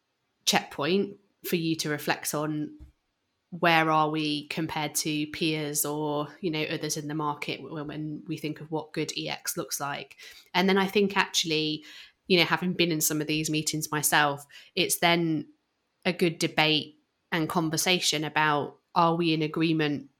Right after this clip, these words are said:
that for our organisation, the North Star is the top of this E X maturity? 'Cause actually it might not be. Like, the, the, the destination of travel might not be to get to a kind of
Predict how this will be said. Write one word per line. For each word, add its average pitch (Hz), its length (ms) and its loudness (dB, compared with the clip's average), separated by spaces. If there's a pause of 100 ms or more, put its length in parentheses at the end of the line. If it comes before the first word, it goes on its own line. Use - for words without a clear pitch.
that - 300 -2
for 165 200 -2
our 160 260 4
organisation, 151 800 0
the 151 60 -2
North 156 300 0
Star 151 420 2
is 190 400 2 (400)
the 175 100 -2
top - 300 -4
of 151 140 -8
this - 200 -2
E 160 120 -2
X - 260 -4
maturity? 151 460 -4
'Cause 170 180 -2
actually 175 360 2
it 147 60 -4
might 160 200 -2
not 170 200 -4
be. 151 160 -2
Like, 151 320 -2 (340)
the, 160 460 2 (400)
the, 175 280 0
the 175 80 0
destination 160 1120 0 (720)
of 165 100 -2
travel 160 460 4
might 160 280 2
not 165 220 0
be 147 140 -2
to - 160 -4
get - 260 -2
to 160 160 -2
a 151 80 -4
kind 151 260 -2
of 143 360 -4